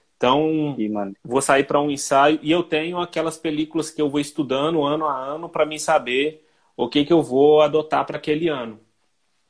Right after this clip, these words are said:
Speaker 1: Então, por
Speaker 2: É,
Speaker 1: muito
Speaker 2: você me mostrou
Speaker 1: tempo
Speaker 2: até
Speaker 1: eu venho
Speaker 2: exemplos, né,
Speaker 1: fotografando.
Speaker 2: de, de películas de, de cinema que você utilizou, né?
Speaker 1: É uma película que eu amo. Ela rodou A Lista de Schindler e vários outros filmes. Se eu não me engano, ela rodou até um dos primeiros zero zero sete, cara. É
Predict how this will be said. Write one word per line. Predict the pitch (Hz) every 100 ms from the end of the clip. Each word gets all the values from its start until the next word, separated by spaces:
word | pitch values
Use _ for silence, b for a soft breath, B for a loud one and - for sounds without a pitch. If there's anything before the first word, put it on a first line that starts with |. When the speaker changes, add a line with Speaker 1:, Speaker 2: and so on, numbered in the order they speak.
| _
Speaker 1:
Então, | - 131
por | 139 160 143
Speaker 2:
É, | 170
Speaker 1:
muito |
Speaker 2:
você | - 226
me | 147
mostrou | 165 156 170
Speaker 1:
tempo | 165
Speaker 2:
até | 220
Speaker 1:
eu |
venho | 156
Speaker 2:
exemplos, | 170 165 170
né, | 156
Speaker 1:
fotografando. | 156
Speaker 2:
de, | 135 139 120
de | 117
películas | 143 127 123 147 117 113
de, | 117
de | - 120
cinema | 139 120 113 139 117
que |
você | 117 117
utilizou, | 110 113 101 104 135
né? | 127 127 _ _ _ _ _ _ _ _ _ _
Speaker 1:
É | 123
uma | 131
película | - 151 156 160 156
que | 175
eu | 190
amo. | 165 120 113 113 -
Ela | - 120
rodou | 123 143 147
A | 143
Lista | 147 -
de | 147
Schindler | 139 - 123 127 151 135 120
e |
vários | 117 123 147 143
outros | 151 -
filmes. | 143
Se | 185
eu |
não | 190
me | 190
engano, | 147 180 190
ela | 180
rodou | 165 160
até | 165 170
um | 180 185
dos | 170
primeiros | - 175 160 165 151
zero | 156 156 156
zero | 151 151
sete, | - - 120 120 -
cara. | 104 - _ _ _ _ _ _ _ _ _ _ -
É | - 127 127 123 120 113 113